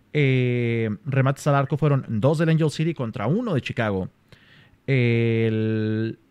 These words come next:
las faltas fueron dieciséis de Chicago sobre once del Angel City. Tres tarjetas amarillas para el A C F C contra uno de Chicago. Cero tarjetas rojas. Eh, offsides,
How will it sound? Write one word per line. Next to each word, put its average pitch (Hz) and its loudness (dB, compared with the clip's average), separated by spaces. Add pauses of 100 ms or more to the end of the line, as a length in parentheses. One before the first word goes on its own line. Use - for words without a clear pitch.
(140)
las 131 2
faltas 156 2
fueron 156 4
dieciséis 139 2
de 156 2
Chicago 156 -2
sobre 120 0
once 143 2
del 139 4
Angel 147 2
City. 180 0 (260)
Tres 139 4
tarjetas 143 0
amarillas 143 2
para 127 0
el 127 -2
A 143 2
C 156 0
F 139 -2
C 165 0
contra 113 -2
uno 127 2
de 117 0
Chicago. 175 0 (260)
Cero 143 4
tarjetas 147 0
rojas. 180 -2 (440)
Eh, 123 4
offsides, 175 0